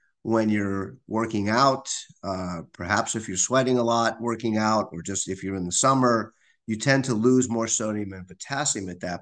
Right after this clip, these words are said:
point, and that's more involved with fluid balance, hydration, P H balance, which is so vital for endurance, stamina, and recovery. And so when you take the lights on now, you're getting those extra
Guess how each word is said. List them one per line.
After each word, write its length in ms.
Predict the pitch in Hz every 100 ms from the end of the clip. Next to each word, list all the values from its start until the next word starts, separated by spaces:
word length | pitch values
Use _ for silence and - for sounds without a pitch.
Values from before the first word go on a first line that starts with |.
| -
point, 320 | 95 92 -
and 140 | 90 104
that's 340 | 113 113 -
more 240 | 104 107
involved 540 | 107 98 95 101 101 87
with 120 | 85
fluid 460 | - 117 135 127 95
balance, 840 | 107 101 104 101 - - - _ _ _
hydration, 760 | 95 87 113 120 117 117 104 92
P 220 | 143 143
H 220 | 117 113 -
balance, 600 | 101 98 98 92 - - _ _
which 180 | - 104
is 160 | 107 -
so 220 | 127 104
vital 640 | 120 131 120 95 87 92 _ _
for 840 | - - 113 101 95 90 90 92 - _ _ _ _ -
endurance, 800 | 107 95 123 131 123 120 - -
stamina, 600 | - 113 113 107 101 92
and 160 | 92 92
recovery. 760 | 92 - 143 95 87 64 53 - _ _ _ _ _
And 120 | 95
so 400 | 98 131 117 - 101
when 180 | 123 123
you 80 |
take 260 | 123 143 143
the 100 | 120
lights 280 | 113 107 127
on 260 | 156 170
now, 140 | 127 107
you're 160 | 104
getting 280 | 104 110 107
those 200 | 104 101 -
extra 560 | 117 - 110 98 95